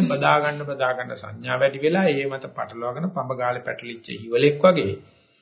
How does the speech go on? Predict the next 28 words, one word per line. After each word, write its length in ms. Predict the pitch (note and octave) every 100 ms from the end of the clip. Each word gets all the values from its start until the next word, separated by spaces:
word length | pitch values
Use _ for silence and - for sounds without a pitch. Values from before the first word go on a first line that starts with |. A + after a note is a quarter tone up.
| _ C#3+
ඒ 140 | E3
සංඥාත් 520 | F3 F3 E3 E3 D#3
එක්කම 220 | D#3 D3+ C3+
ගැටෙනවා 420 | A#2+ - C#3+ D3
මිසක් 340 | D3+ E3 E3 A#2 A2 - _ _ -
මේක 120 | C#3+ C#3+
නොගැටී 580 | B2+ C3+ D#3 D#3 F#3+ F#3+
සිටීමට 540 | F#3 F3 F3 E3+ D#3+ C3
ගියොත් 360 | A#2 C#3+ A#3 A#3 - _ _ _ _ _ _
කිසි 220 | - C#3 E3+
කෙනෙක් 340 | D#3+ D3+ D3
එන්නේ 220 | C#3+ C2+
අපිට 180 | C#3+ -
විරුද්ධ 300 | C#2 - -
වෙන්න. 200 | - - _ _ _ _ -
ඒකට 280 | C3 D3+ D#3
එන්නත් 220 | C3+ D3 C#3+ A2+
බෑ 280 | B2 D3+ E3+
ඉතින්. 280 | - G2 - - - _ _ _ _ _ _ -
එන 140 | C#3
එක්කෝම 760 | D3 C#3+ - E3+ D#3 F3+ G3+
එන්නේ 300 | G#3 D#3+ E3+
කාම 240 | F#3+ D3 C#3
ලෝකෙට 320 | C3 C3 B2+
විතරයි, 340 | B2 B2 - C#3+
ඕලාරික 440 | B2+ B2+ B2 -
ලෝකෙට 320 | A#2+ A#2+ A2
විතරයි. 440 | G2+ A#2+ E3 G#2